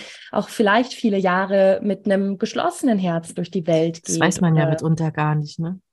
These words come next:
Speaker 1: Mhm.
Speaker 2: Weil wer, wenn man so rumläuft, dann kennt man das ja nur so, ne? Dann, wenn sagt
Speaker 1: Mhm.
Speaker 2: einer, "Mach mal dein Herz auf", und man weiß aber eigentlich nicht, was man da
Speaker 1: Mhm.
Speaker 2: machen soll, genau, ne?
Speaker 1: Genau, ja, ja.
Speaker 2: Mhm.
Speaker 1: Und das dann aber zu erfahren auf körperlicher Ebene,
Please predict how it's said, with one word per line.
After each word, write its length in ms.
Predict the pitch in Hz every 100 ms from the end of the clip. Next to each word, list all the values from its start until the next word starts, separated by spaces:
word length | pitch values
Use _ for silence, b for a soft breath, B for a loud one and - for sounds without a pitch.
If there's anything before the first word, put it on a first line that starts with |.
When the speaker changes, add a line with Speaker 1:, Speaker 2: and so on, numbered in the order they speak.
| _
Speaker 1:
Mhm. 600 | 190 175 196 190 202 214
Speaker 2:
Weil 220 | 165 160 160
wer, 200 | 160 170 - -
wenn 180 | 156 160
man 140 | 156
so 100 | 160
rumläuft, 480 | 156 175 185 196 -
dann 120 | 156
kennt 220 | 202 202
man 140 | 185 156
das 180 | 151
ja 80 | 160
nur 160 | 151 147
so, 220 | - 151
ne? 160 | 147 160
Dann, 300 | 165 151 151
wenn 140 | 151 156
sagt 220 | 170 185
Speaker 1:
Mhm. 100 | 214
Speaker 2:
einer, 160 | 160 156
"Mach 160 | 156
mal 140 | 160 160
dein 180 | 147
Herz 300 | 139 147 147
auf", 220 | - 175 170
und 80 |
man 140 | 160 151
weiß 200 | 147 -
aber 240 | 151 -
eigentlich 300 | 151 175 -
nicht, 140 | 180 -
was 140 | 170
man 120 | 175
da 80 | 170
Speaker 1:
Mhm. 60 | 165
Speaker 2:
machen 240 | 165 147
soll, 220 | 147 143
genau, 240 | 135 143 143
ne? 60 | 208
Speaker 1:
Genau, 380 | 185 185 160 - -
ja, 180 | 180 165
ja. 200 | 156 156
Speaker 2:
Mhm. 60 |
Speaker 1:
Und 200 | 165 175
das 180 | 196 208
dann 140 | 220 208
aber 160 | 180
zu 140 | - 170
erfahren 500 | 165 - 208 214 185
auf 200 | 175 -
körperlicher 560 | 196 196 185 175 185
Ebene, 560 | 180 196 202 180 170